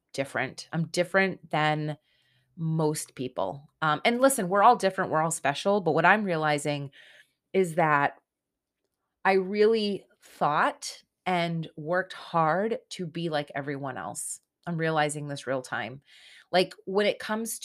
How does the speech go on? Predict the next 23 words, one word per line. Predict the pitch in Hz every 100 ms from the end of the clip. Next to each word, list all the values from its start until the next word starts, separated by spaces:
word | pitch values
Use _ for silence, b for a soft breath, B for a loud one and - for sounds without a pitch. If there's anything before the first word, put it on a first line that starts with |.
| -
to | 214 196 185 175 165 147
women | 156 190 175 170 165 160 -
and | 151 143 139
friends, | - 156 156 156 165 170 - b b b b _ _ _
I | - - 202 226 269 269 247
really | 226 226 220
see | - 208
myself | 190 185 - 160 175 175
as | 160
being | 165 165 160
one | 160
of | 147
the | 147
girls, | 240 254 254 254 247 -
being | - 147 143
fun. | - - 226 233 233 208
Like, | 151
I | 175
think | 233 311 262
I'm | 175
really | 151 147 160
fun. | - 139 160 233 b b b _
Um, | 165 156 147 143 127